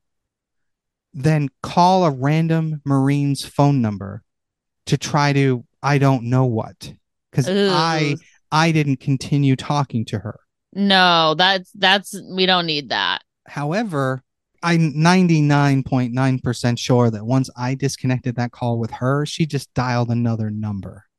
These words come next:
Speaker 2: Oh, probably.
Speaker 1: So that's some scary shit. And
Speaker 2: Yeah.
Speaker 1: that was, that was pre-internet. <laughs>
Speaker 2: I mean, yeah, and that same shit now happens in, you know, internet chat rooms. It's, it's
Speaker 1: Everywhere.
Speaker 2: dangerous.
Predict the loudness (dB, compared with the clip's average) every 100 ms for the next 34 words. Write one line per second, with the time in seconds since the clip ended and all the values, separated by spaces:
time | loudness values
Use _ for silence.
0 | _ 0 2 2 0 0 -4 -6 -6 -8
1 | _ _ _ _ -2 2 2 -2 _ _
2 | _ _ _ _ -2 0 0 -2 -2 -4
3 | -4 -6 -8 -10 -10 -14 _ _ _ _
4 | -2 2 4 4 2 0 0 2 2 -2
5 | -2 2 4 4 4 2 0 -2 -8 _
6 | -6 -6 -10 _ _ -2 0 2 2 2
7 | 2 0 -4 -6 -4 -4 -4 -6 -4 -2
8 | -2 -4 -8 -8 -12 -12 -6 -4 -4 -6
9 | -10 _ -6 -2 0 0 -2 -2 0 0
10 | -2 -2 0 0 -2 -10 -12 -12 -12 -12
11 | -20 -20 _ _ _ -4 -2 0 2 0
12 | 0 -6 -6 -6 -10 -20